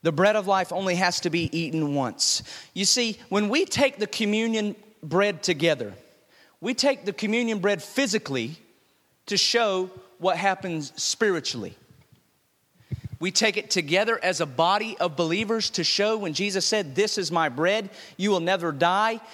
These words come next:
We take that to show something that happens spiritually.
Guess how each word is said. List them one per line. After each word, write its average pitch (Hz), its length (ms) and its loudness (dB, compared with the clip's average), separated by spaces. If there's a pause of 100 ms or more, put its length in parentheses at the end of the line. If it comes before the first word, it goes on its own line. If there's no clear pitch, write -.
(140)
We 196 140 0
take 233 400 0
that 165 300 2
to 170 80 -2
show 202 240 2
something 226 520 0
that 156 140 0
happens 190 420 0
spiritually. 127 840 -2